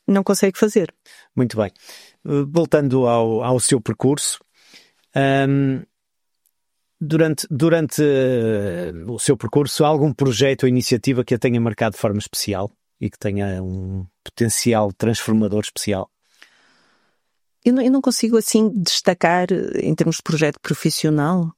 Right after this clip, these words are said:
Speaker 1: ahm, um que, que acho que todos eles foram importantes e se calhar cumulativamente é, é que em mim tiveram um impacto significativo. É claro que há sempre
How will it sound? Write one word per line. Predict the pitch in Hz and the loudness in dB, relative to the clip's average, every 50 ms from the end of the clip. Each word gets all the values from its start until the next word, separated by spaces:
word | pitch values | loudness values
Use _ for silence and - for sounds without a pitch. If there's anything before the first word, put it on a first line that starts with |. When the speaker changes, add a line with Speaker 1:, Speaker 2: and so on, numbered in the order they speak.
| _ - | _ -4
Speaker 1:
ahm, | - 143 135 - - - 80 - - - - - - | -2 0 0 0 -2 -2 -2 -2 -2 -2 -4 -4 -2
um | 160 160 160 165 151 | 0 2 2 0 -2
que, | - - - 165 151 147 _ _ - - | -2 -2 0 0 0 -2 _ _ -12 -6
que | - 165 165 160 147 139 | -2 0 0 2 2 2
acho | 117 156 - - | 0 0 -2 -6
que | - - | -4 0
todos | - 180 147 - | 0 0 2 2
eles | 180 175 - | 0 0 0
foram | - - 180 170 170 170 | 0 0 2 2 2 2
importantes | 165 160 - - - - 160 165 175 175 - - - | 2 0 -4 -6 -2 0 0 2 0 0 -2 -4 -2
e | 151 147 | -2 -2
se | - - | -2 0
calhar | - 160 170 165 | 0 0 0 0
cumulativamente | - - 175 175 170 170 170 151 - 170 156 165 160 156 160 170 185 185 - - | 2 2 2 4 4 2 2 2 2 0 2 2 2 2 2 2 0 0 0 -2
é, | 160 160 151 - - 160 | -2 -2 -2 -2 -2 -2
é | 151 | -4
que | - - - - 151 - - - - | -4 -6 -6 -4 -2 -2 -4 -6 -6
em | - - - 156 156 | -4 -2 0 2 2
mim | 156 160 165 175 | 2 2 2 2
tiveram | 170 - 175 160 165 160 156 160 160 156 - - - - - - _ - - - | 0 0 0 0 0 0 0 0 -2 -4 -4 -8 -12 -20 -20 -20 _ -18 -10 -4
um | - 151 147 147 156 | -2 0 2 2 2
impacto | 156 151 - - 143 147 156 - - - - - 165 | 2 0 0 0 0 0 0 -2 -6 -12 -8 -8 -6
significativo. | - - 175 156 170 165 156 - 175 160 - 170 - - 190 165 139 139 139 - - - - - - - - - _ _ - | -2 -2 0 0 0 0 0 0 -2 0 0 -2 0 0 0 0 -2 -4 -8 -10 -12 -20 -20 -20 -20 -20 -20 -20 _ _ -6
É | 190 | -2
claro | - 208 214 214 - | 0 0 0 0 -2
que | - 220 | -2 -4
há | 208 196 | -4 -2
sempre | - - 196 180 165 - - 160 156 143 - - | -2 -2 -2 -2 -2 -2 -2 -2 -2 -2 -4 -6